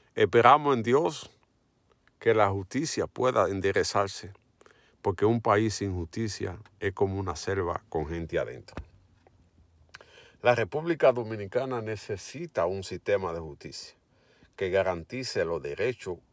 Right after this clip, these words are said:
a la gente, la propiedad, la inversión extranjera y todos los derechos ciudadanos. Porque sin justicia no hay país, porque la justicia es el equilibrio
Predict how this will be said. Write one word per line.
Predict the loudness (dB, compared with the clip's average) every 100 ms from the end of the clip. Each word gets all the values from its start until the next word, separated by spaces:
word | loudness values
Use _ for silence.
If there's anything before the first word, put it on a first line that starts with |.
| -6
a | -2
la | -2
gente, | -4 -8 -10 -18 -20 _ _ _ _ _ _ _
la | -6 -6
propiedad, | 0 0 0 -2 0 0 -2 -6 _ _ _ _ _ _ _
la | -6 -4
inversión | -4 -6 -8 -8 -4 -2 -2
extranjera | -2 -6 -6 -6 -6 -6 -12 _ _ _ _ _ _ _ _ _ _
y | -14
todos | -4 4 6 8 4
los | 4 -2
derechos | -2 -4 -6 -6 -12 -12
ciudadanos. | -12 -10 -8 -8 -12 -20 _ _ _ _ _ _ _
Porque | -6 -4 -4
sin | -6 -8
justicia | -10 -12 -12 -12 -12 -10 -12 -12 _ _ _
no | -12 -4 -4
hay |
país, | 0 0 -2 -6 -14 _ _ _ _ _ _ _ _ _
porque | -16 -4 -2
la | -2
justicia | -4 -10 -12 -10 -2 -2 -2
es | -4 -2
el | -2 -4
equilibrio | -8 -12 -12 -8 -6 -8 -10